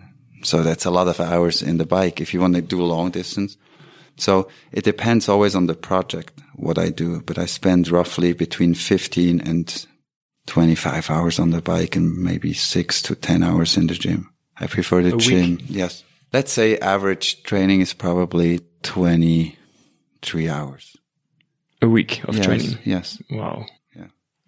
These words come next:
Speaker 2: 'Cause then there is the recovery process. I saw
Speaker 1: Yes.
Speaker 2: you, we were,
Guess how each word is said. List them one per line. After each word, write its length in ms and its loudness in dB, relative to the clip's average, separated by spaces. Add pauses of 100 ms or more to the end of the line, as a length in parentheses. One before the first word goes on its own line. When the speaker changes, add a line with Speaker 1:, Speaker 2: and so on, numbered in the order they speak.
Speaker 2:
'Cause 300 2
then 220 2
there 140 4
is 120 0
the 100 0
recovery 460 0
process. 440 -2
I 140 2
saw 280 2 (120)
Speaker 1:
Yes. 300 0
Speaker 2:
you, 240 -4
we 100 4
were, 300 0